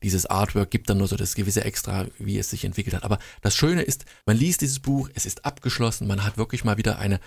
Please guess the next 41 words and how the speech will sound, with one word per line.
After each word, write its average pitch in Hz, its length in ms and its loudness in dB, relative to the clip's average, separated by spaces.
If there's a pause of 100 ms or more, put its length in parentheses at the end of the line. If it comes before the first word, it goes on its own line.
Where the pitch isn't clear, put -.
(160)
ähm, 92 300 0 (100)
Werwolf-Geschichte, 104 1040 0
die, 101 320 -6 (180)
die 101 80 0
Spaß 123 480 0
macht, 127 360 0 (180)
die 104 80 0
faszinierend 113 720 4
ist - 300 -4 (140)
und 147 160 2
dann 147 80 4
ist 135 120 2
es 143 160 0
gut. 180 320 2 (120)
Dann 131 200 2
hat 135 140 -2
man 143 140 0
eben 113 300 -4
keine 123 300 0
endlos 131 360 -2
lange 117 280 -6
fortgesetzte - 640 -6
Serie, 113 340 0 (340)
auch 113 240 0
wenn 98 120 2
man 104 160 2
sich 104 160 -6
vielleicht - 180 -4
hier 110 200 0
und 98 180 -2
da, 92 160 2 (220)
obwohl 117 180 4
bei 135 140 2
dem 135 240 2
Buch 131 180 0
ist - 180 -4
es 113 120 0
so, 110 180 2 (340)
ein 120 120 2
zweiter 117 360 4
Band, 107 460 0